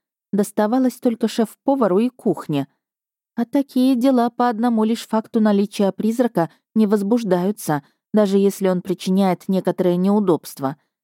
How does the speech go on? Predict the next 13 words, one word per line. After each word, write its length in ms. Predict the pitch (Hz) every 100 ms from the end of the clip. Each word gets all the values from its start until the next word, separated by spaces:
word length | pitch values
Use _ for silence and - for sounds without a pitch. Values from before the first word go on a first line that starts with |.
| _ -
Есть 380 | 160 165 185 -
ведь 180 | 233 202
разница 460 | 196 151 160 -
между 260 | 160 151 165
неудобствами 840 | 160 160 160 269 - 160 151 151 - _
и 80 | 269
реальным 440 | 262 240 175 165 160
вредом. 460 | 190 190 156 135 - _ _ _ _ _ -
Тогда 320 | 160 151 156
чьих 400 | - 226 262 -
это 220 | - 160
рук 220 | 180 156
дело? 480 | 147 151 185 139 135